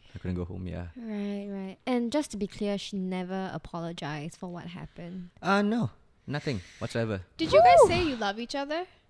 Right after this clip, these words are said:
Speaker 3: Like, I mean, like, wa-, was that the stage where you, you all were saying, "I love you" to each other?
Speaker 1: Like, every day.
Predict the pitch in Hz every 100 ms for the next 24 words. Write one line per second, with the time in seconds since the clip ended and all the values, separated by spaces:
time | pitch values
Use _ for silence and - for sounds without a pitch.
0 | - 107 269 269 - 277 302 339 285 226
1 | 233 247 262 262 311 247 254 269 269 262
2 | 226 220 202 233 240 226 226 226 233 226
3 | 208 202 220 233 247 240 233 233 240 98
4 | 98 104 95 90 92